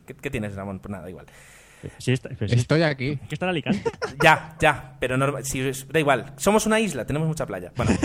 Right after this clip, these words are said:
Speaker 2: <laughs> Vale, vale, vale.
Speaker 1: <laughs>
Speaker 2: ¿Tenéis
Speaker 1: Bueno,
Speaker 2: una
Speaker 1: pues
Speaker 2: duda que si las playas aparecen?
Speaker 1: <laughs> Espérate, espérate. Pues vamos a, vamos a dar el punto y final, vamos a, a empezar a despedir a, a, a todos los que estamos aquí,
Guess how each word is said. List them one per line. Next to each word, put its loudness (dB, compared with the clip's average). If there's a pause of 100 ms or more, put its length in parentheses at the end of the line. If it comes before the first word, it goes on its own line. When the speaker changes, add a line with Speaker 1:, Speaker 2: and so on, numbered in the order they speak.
(140)
Speaker 2:
<laughs> -2
Vale, -4
vale, 0
vale. -4
Speaker 1:
<laughs> -
Speaker 2:
¿Tenéis -4
Speaker 1:
Bueno, 6
Speaker 2:
una 4
Speaker 1:
pues 6
Speaker 2:
duda -4
que -6
si -12
las -10
playas -14
aparecen? -14
Speaker 1:
<laughs> 0 (460)
Espérate, -4
espérate. -6 (440)
Pues 6
vamos 2
a, 8
vamos 2
a 2
dar 2
el -4
punto -2
y -4
final, 0
vamos 2
a, 2
a -2
empezar -2
a 2
despedir -4
a, 0
a, -10
a -14
todos -2
los -6
que -16
estamos -12
aquí, -16